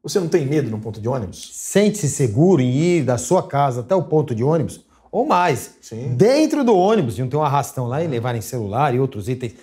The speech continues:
Speaker 2: pessoais seu? Lógico que não, né?
Speaker 1: Aí você sai pra passear. Aí você tá voltando pra sua casa lá, uma e meia, duas horas da manhã. Você para num semáforo vermelho, uma e meia, duas horas da manhã? Ou você sente medo?
Speaker 2: Eu vou usar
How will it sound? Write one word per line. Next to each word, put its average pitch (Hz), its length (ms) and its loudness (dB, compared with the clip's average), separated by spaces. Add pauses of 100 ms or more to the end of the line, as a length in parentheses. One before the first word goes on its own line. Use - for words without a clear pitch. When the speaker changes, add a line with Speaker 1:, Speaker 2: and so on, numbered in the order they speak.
(280)
Speaker 2:
pessoais 131 500 0
seu? 151 440 2 (200)
Lógico 151 300 -8
que 101 160 -8
não, 107 180 -4
né? 123 120 2
Speaker 1:
Aí 226 40 6
você 233 180 0
sai 220 160 0
pra 202 120 -4
passear. 123 640 -2 (520)
Aí 147 140 2
você 180 180 -2
tá 190 80 0
voltando 175 280 2
pra 175 100 -2
sua 165 140 -2
casa 156 280 0
lá, 151 260 2
uma 156 200 -10
e 139 60 -6
meia, 147 260 -2
duas 147 220 2
horas 143 160 4
da 147 80 0
manhã. 120 260 0 (300)
Você 123 260 2
para 170 380 0
num 131 160 -8
semáforo 123 560 -6
vermelho, 110 560 -4 (200)
uma 160 200 4
e 147 60 6
meia, 143 280 6
duas 127 260 2
horas 127 200 2
da 127 60 0
manhã? 120 420 -4 (280)
Ou 156 120 4
você 156 800 4
sente 156 360 0
medo? 107 460 0 (300)
Speaker 2:
Eu 117 80 -4
vou 156 120 4
usar 165 320 2